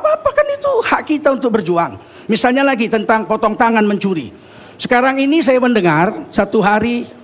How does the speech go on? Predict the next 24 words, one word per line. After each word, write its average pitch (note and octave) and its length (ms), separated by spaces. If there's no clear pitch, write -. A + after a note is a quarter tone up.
satu G#3 480
hari F#3+ 320
pemerintah G3+ 640
mengeluarkan G#3 480
uang G3+ 240
lima G3+ 240
belas F3+ 240
miliar G#3 400
untuk G3 240
narapidana F#3+ 640
di - 80
seluruh G3+ 240
Indonesia. D3 480
Nah, D#3+ 160
kalau A#3 160
yang D4+ 160
mencuri D#4+ 400
itu E4+ 80
potong D#4 320
tangannya D#4+ 400
nggak C4 160
perlu C#4+ 160
keluar C#4+ 240
duit. D4+ 320